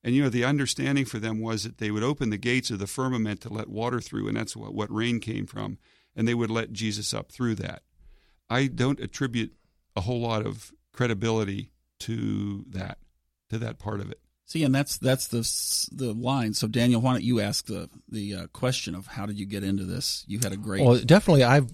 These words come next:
Speaker 3: I've always wondered, with s-, this is probably one of the most studied texts, uh, in the history of mankind.
Speaker 1: Oh, yeah, that's for
Speaker 3: And,
Speaker 1: sure.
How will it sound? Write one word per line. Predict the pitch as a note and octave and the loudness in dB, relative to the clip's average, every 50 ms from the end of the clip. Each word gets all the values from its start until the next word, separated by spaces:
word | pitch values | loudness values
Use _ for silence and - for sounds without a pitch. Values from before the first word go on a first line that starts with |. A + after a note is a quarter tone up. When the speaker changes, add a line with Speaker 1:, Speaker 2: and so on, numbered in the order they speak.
| - | -6
Speaker 3:
I've | - D#3+ D3+ B2 | -2 -2 4 6
always | C#3 C#3 C#3 C3 A2+ G#2 | 8 8 8 8 8 6
wondered, | B2+ B2 A#2+ A#2+ A#2+ A#2 G#2 - - - - | 6 6 6 6 4 2 0 -4 -10 -10 2
with | B2 D3+ C#3+ C#3+ | 4 4 4 4
s-, | - - - - - _ _ _ _ _ _ _ _ _ _ _ _ _ _ | 2 -2 -4 -4 -8 _ _ _ _ _ _ _ _ _ _ _ _ _ _
this | C#3+ C3+ - - | 0 2 2 2
is | A#2+ A2 | 0 -2
probably | - _ - D#3 F#3+ A3+ G3+ C3+ A#2 G#2+ | -6 _ -4 -2 -2 0 0 0 0 2
one | A#2 B2+ A#2+ | 2 2 2
of | A2 | 2
the | G#2+ A2+ | 0 0
most | G#2 A2 G#2+ G#2+ - - - | 0 2 0 0 0 -2 -2
studied | - - - - C3 B2 A#2 G2+ F2 | -4 0 2 2 4 4 2 2 0
texts, | - - - G#2 F#2 F2 - - - - - - - _ _ _ _ _ _ _ _ - | 0 0 0 0 0 0 0 0 0 0 -2 -6 -16 _ _ _ _ _ _ _ _ 0
uh, | G#2 G2+ F2+ E2+ E2 D#2 E2+ A2 - - - - - _ _ _ _ _ | 2 2 4 2 2 -2 -4 -8 -10 -16 -20 -20 -20 _ _ _ _ _
in | - A#2 A2 G#2 | 0 2 2 2
the | G2 | 4
history | F2 A#2 A2 - - A2 F2+ | 4 4 4 4 2 -2 -2
of | F2 | -2
mankind. | F#2+ F#2 F2 E2 - - G#2 F#2+ D2 - - - | -2 -2 -4 -4 -2 -2 -2 -2 -2 -4 -8 -10
Speaker 1:
Oh, | G2 G#2 F#2 F#2+ | -10 -10 -10 -10
yeah, | G2+ A2+ A#2+ A2 - - | -12 -14 -14 -16 -12 -12
that's | A#2 A#2+ - | -10 -8 0
for | - A2+ | 4 4
Speaker 3:
And, | A2+ G#2+ G2 | 6 6 6
Speaker 1:
sure. | A2+ A2 G2+ | 4 4 2